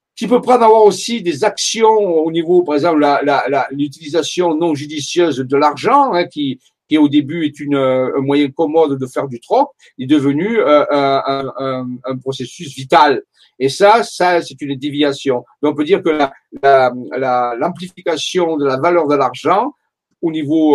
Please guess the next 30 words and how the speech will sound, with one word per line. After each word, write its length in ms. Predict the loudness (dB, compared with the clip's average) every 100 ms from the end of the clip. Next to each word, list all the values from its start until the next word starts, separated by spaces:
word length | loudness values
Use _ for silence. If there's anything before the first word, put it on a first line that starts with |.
| 6
euh, 280 | 6 4 0
de 120 | -2
l'humanité 760 | -2 -2 -4 -4 0 0 -2 -10 _ _ _
est, 520 | 2 4 6 6 4 2 2
est 140 | 2 0
aussi 460 | -2 -2 -8 -12
due 280 | -10 -6 0
à 300 | 2 2 0
l'influence 720 | -2 -4 -4 -4 -4 -2 -4
de 100 | -8
ces 140 | -8 -6
champs 160 | -4
morphiques. 340 | -6 -8 -14 -16 -20 _ _ -20 _ _
Donc, 360 | 0 2 4 0
vous 60 |
voyez, 280 | 0 4 4
donc, 260 | 2 -2 0
euh, 160 | 2 2
l'argent 440 | 2 0 0 0
n'est 160 | -2 0 2
pas 180 | 2 -2
ni 200 | -8 -4
bon 200 | 0 0
ni 120 | 0
mauvais. 400 | -4 0 0 0 _ -6
L'argent 320 | -4 -2 -4 -4
est 200 | -6 0
un, 300 | 0 0 -4 _ _ -6
un 120 | -4 -4
outil, 280 | -8 -8 -6